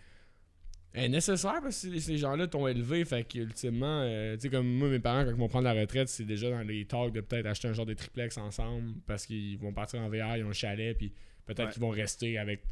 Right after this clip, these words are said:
Speaker 1: moi dans le triplex, faire du Airbnb là-dedans, wh-, whoever knows, mais déjà, c'est dans nos plans, c'est dans nos valeurs familiales, fait que je pense que de, ouais, man, rester, euh, si ceci peut juste être un extrait, là, tenter de, de prendre soin de vos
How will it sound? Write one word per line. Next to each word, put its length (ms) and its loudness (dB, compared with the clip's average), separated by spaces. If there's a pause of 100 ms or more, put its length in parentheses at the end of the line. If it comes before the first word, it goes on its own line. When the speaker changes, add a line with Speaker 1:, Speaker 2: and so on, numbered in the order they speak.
(200)
Speaker 1:
moi 260 -2
dans 40 -2
le 80 -4
triplex, 420 -4
faire 140 -4
du 120 -2
Airbnb 340 -2
là-dedans, 340 -4
wh-, 240 -8
whoever 240 2
knows, 300 6
mais 160 2 (1040)
déjà, 280 10
c'est 140 4
dans 140 6
nos 160 4
plans, 220 6
c'est 120 -2
dans 140 2
nos 60 4
valeurs 260 4
familiales, 420 4
fait 60 2
que 80 2
je 40 2
pense 220 4
que 80 2
de, 300 4 (420)
ouais, 160 8
man, 240 4
rester, 540 6
euh, 300 8
si 200 2
ceci 340 4
peut 200 2
juste 160 4
être 140 6
un 100 4
extrait, 480 0
là, 100 2
tenter 640 2
de, 280 2 (1400)
de 140 2
prendre 380 4
soin 320 6
de 60 2
vos 180 6